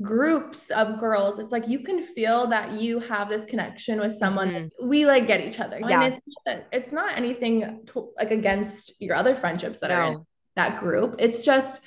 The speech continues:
Speaker 1: you have that connection with certain people and lean into those, lean into those
Speaker 2: Yeah.
Speaker 1: connections and don't try to force it other places because that's not gonna be right. And just be like, "These are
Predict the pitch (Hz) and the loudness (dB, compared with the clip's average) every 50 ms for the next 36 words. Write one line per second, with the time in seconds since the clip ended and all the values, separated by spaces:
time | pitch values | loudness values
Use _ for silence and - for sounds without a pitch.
0 | - _ _ - - 302 415 - 466 480 480 494 494 - 440 453 466 453 466 - | -20 _ _ 0 4 4 4 6 4 2 2 2 0 0 0 0 0 -2 -2 -2
1 | 453 453 415 415 427 330 262 233 240 254 277 254 233 - 214 208 196 196 196 214 | 0 0 0 0 0 -2 0 0 0 0 0 -2 -2 2 4 6 6 6 6 6
2 | 214 226 311 320 370 392 403 427 453 427 381 269 247 214 196 180 180 214 226 277 | 4 2 2 2 2 0 2 2 2 2 2 4 4 4 4 2 2 0 0 0
3 | 339 415 466 440 359 302 254 226 208 165 160 160 160 156 156 - - - - 175 | 0 0 0 2 2 2 2 2 0 0 -2 -4 -6 -8 -10 -12 -16 -12 -8 -6
4 | 180 185 196 214 214 214 220 240 269 277 262 - 370 381 302 302 - - - 220 | -6 -6 -4 -4 -4 -2 -2 -2 -2 -2 -4 -4 -4 -4 -4 -6 -4 0 2 2
5 | 214 220 214 - 240 - - - 180 180 170 - - 262 311 339 330 339 - 208 | 2 2 2 2 2 2 2 2 0 0 0 -2 0 2 2 2 2 0 0 2
6 | 190 175 208 220 220 220 - - 226 208 220 233 233 - 226 220 220 196 185 165 | 2 2 2 0 -2 -4 -4 -4 -2 0 0 -2 0 -2 -4 -2 -4 -4 -6 -4
7 | - - 160 175 175 208 226 220 208 220 220 - 196 196 196 208 269 247 254 247 | -4 -2 -2 0 2 2 2 4 2 2 0 0 0 0 0 0 -2 0 0 -2
8 | - | -2